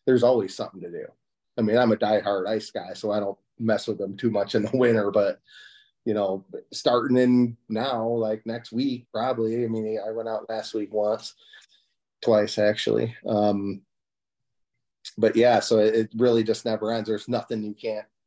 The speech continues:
fish. There's really nothing you can't fish with the streamer. So that's kind of taken that to that next step. And,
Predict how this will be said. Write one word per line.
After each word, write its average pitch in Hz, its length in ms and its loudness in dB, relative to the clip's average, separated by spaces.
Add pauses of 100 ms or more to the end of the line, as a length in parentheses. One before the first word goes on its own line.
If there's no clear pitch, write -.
(680)
fish. - 440 -2 (360)
There's 107 200 0
really 113 300 6
nothing 110 340 2
you 107 80 2
can't - 280 0
fish 104 220 0
with - 160 -2
the - 60 -14
streamer. 110 520 -4 (120)
So 110 180 0
that's 107 240 4
kind 113 260 0
of 104 100 -8
taken 110 380 -2
that 107 280 -6
to 117 100 -6
that 104 300 0
next - 480 -8 (360)
step. 104 540 -4
And, 101 240 -4